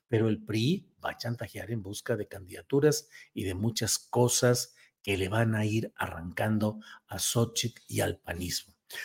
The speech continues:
Así es que estamos en presencia de una de esas victorias pírricas del general Romano Pirro, que dijo ante una victoria que le costó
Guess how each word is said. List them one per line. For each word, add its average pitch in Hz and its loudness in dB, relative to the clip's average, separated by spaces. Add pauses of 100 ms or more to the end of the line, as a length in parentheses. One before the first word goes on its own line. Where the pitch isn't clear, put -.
Así 135 10
es 165 6
que 151 0
estamos 175 12
en 147 10
presencia 160 8 (180)
de 135 10
una 165 12
de 165 10
esas 139 4
victorias 151 10
pírricas 120 6
del 104 2
general 127 6
Romano 139 6
Pirro, 214 12 (300)
que 139 10
dijo 143 6
ante 127 4
una 156 4
victoria 147 4
que 143 4
le 127 2
costó 151 4